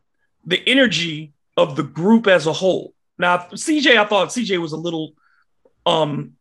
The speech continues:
lower on the energy scale, but he was a game time decision pretty much, they didn't know if he was gonna play. And I think C J was kinda like, "Yeah, I'll give it a go because I'm a vet and they need a vet out there. I'll go run, give you a few minutes." But other than that, I thought the energy that the guys brought,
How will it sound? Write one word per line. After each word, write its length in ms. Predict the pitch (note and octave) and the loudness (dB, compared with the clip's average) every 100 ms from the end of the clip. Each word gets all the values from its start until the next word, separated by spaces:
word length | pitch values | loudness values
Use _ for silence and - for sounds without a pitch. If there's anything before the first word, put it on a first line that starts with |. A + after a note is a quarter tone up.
| _ - | _ -6
lower 460 | E3+ G#3 G#3+ G#3 | 2 6 8 8
on 60 | F#3 | 6
the 80 | F3+ | 2
energy 220 | F3+ E3+ | -2 -2
scale, 240 | - G3+ | 0 2
but 100 | G3+ | 2
he 80 | A3+ | 2
was 220 | A3 G3+ | 0 -2
a 60 | F3+ | -2
game 280 | G3+ G#3 - | 0 0 -2
time 240 | G3 F3+ | -2 -2
decision 440 | D#3 - G#3 C#3+ | -4 -8 -10 -10
pretty 200 | C#3+ C#3+ | -10 -10
much, 380 | C#3 - - - - - _ F#3+ | -8 -8 -10 -16 -20 -20 _ 2
they 60 | |
didn't 120 | G3 G3 | 4 4
know 80 | |
if 60 | F#3 | 2
he 80 | F#3 | -2
was 120 | E3 | -4
gonna 160 | D#3+ D#3 | -2 -2
play. 220 | F3+ F3 | 0 2
And 80 | E3+ | 0
I 40 | |
think 160 | E3+ D#3 | -4 -8
C 160 | F#3+ | -8
J 160 | E3+ E3+ | -2 -2
was 140 | D3+ | -2
kinda 200 | D3 F3+ | -2 0
like, 280 | E3 D#3 - _ _ D#4 | 0 -2 -4 _ _ 2
"Yeah, 140 | D4 | 6
I'll 120 | C4 | 6
give 140 | A3+ G#3 | 4 2
it 40 | |
a 80 | D3+ | 2
go 340 | E3+ - - _ _ _ _ | 0 0 -6 _ _ _ _
because 220 | G#3+ G3+ | -2 0
I'm 100 | G3+ | 0
a 60 | F3+ | 0
vet 300 | E3+ F3+ - | 0 -2 -2
and 200 | E3 E3+ | -12 -10
they 80 | F3 | -8
need 200 | F3 E3 | -6 -2
a 40 | |
vet 200 | D#3 D#3 | 0 2
out 220 | D3 D3 | 2 0
there. 160 | D3+ C#3+ | -2 -2
I'll 100 | C#3+ | -2
go 260 | D3 C#3 C#3+ | -2 -8 -10
run, 220 | C#3+ D3+ D3 | -10 -8 -6
give 140 | D3 | -6
you 80 | C#3 | -8
a 20 | |
few 160 | - C#3 | -8 -10
minutes." 380 | - - - - - - - | -10 -12 -18 -20 -20 -20 -4
But 460 | D3+ F3+ E3+ - - | 4 6 6 2 2
other 200 | A3 B3+ | 2 2
than 220 | A3+ F3+ | 0 2
that, 300 | G3 F#3+ - D#3 | 2 2 -2 -2
I 80 | |
thought 180 | E3+ F3 | -2 -2
the 140 | D3+ C#3 | -4 -4
energy 360 | F3+ F#3+ E3 D#3 | -2 -2 -6 -8
that 140 | D3+ | -8
the 60 | D3+ | -2
guys 360 | D3+ D3 C#3 | 0 0 0
brought, 420 | C3 C#3+ C#3 C#3+ | -4 -2 -2 -2